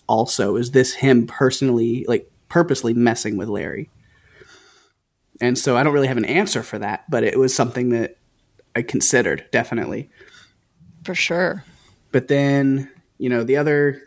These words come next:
Speaker 1: person that he deals with in this episode is Floyd Henreid while he's in prison there at the end.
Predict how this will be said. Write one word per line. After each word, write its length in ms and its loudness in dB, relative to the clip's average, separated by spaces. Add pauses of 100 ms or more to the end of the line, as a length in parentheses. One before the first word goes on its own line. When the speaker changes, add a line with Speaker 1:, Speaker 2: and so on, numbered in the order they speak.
(120)
Speaker 1:
person 320 0
that 120 2
he 240 2
deals 380 0
with 160 0
in 80 -2
this 140 0
episode 400 -2
is 280 -2
Floyd 420 -4
Henreid 380 0 (840)
while 240 4
he's 240 2
in 100 2
prison 320 2
there 140 4
at 140 -2
the 120 -2
end. 440 0